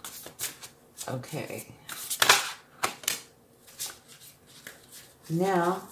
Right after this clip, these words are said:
this is what is potentially affecting your situation. Okay? It says, "Make a choice. Stop procrastinat-,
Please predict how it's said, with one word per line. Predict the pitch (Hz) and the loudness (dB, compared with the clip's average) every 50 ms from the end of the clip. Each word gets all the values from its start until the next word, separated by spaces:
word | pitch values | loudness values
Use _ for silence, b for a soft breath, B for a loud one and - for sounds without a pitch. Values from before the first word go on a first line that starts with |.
| - - - | -16 -8 -2
this | 170 190 214 214 - - - - 139 | -2 0 0 0 0 -2 -4 -4 -4
is | 135 131 127 123 123 131 139 156 151 - - - - - - - - | -4 -2 -2 -2 -2 -4 -4 -6 -8 -8 -10 -12 -14 -20 -20 -10 -6
what | 156 151 151 147 147 147 147 - - - - - - - - - - | -2 0 0 0 0 -2 -4 -6 -8 -12 -16 -12 -12 -12 -12 -10 -4
is | 156 147 | -4 -2
potentially | - - 175 175 - 151 131 131 127 - - 139 135 139 135 | 0 0 0 0 0 -2 -2 -2 -2 -2 -4 -2 -2 0 0
affecting | 131 127 - - 147 147 147 - - 131 123 123 120 120 120 120 - - - - - - - - - - - - - - - - - - - - - - - - - - - - - - - - - | -2 -2 -4 -6 -6 -6 -6 -8 -8 -6 -4 -2 -2 -2 -2 -4 -8 -12 -20 -20 -20 -20 -20 -20 -20 -20 -20 -20 -20 -20 -20 -20 -20 -20 -20 -20 -20 -20 -20 -20 -20 -20 -20 -20 -20 -20 -20 -10 -4
your | - 143 139 | -2 -2 0
situation. | - - - 127 123 - 160 147 156 160 156 - - - 135 127 120 - - - - - - - - - - - - - - - - - - | 0 -2 -2 -4 -6 -4 -2 -2 -2 0 -2 -2 -4 -6 -8 -8 -10 -10 -14 -20 -20 -20 -20 -20 -20 -20 -20 -20 -20 -20 -20 -20 -20 -20 -18
Okay? | - 139 139 143 160 180 - - - - - | -14 -12 -10 -10 -10 -12 -16 -20 -20 -20 -20
It | - - - - - - | -18 -18 -18 -12 -4 0
says, | - - 151 135 - | 0 2 4 4 4
"Make | 143 139 139 139 - | 6 6 4 4 2
a | 127 | 0
choice. | 120 - - - 156 151 - - - - - - B B B B B B B B | -2 -2 0 0 0 0 0 2 2 2 2 0 B B B B B B B B
Stop | - - - - 147 139 139 - | -2 -2 2 4 4 4 4 2
procrastinat-, | - 196 214 - - 170 151 143 139 - - - 143 143 143 139 135 131 127 123 - - - | -2 -8 -6 -2 2 4 4 4 4 2 -2 -2 -2 -2 0 0 0 0 0 0 -2 -2 -4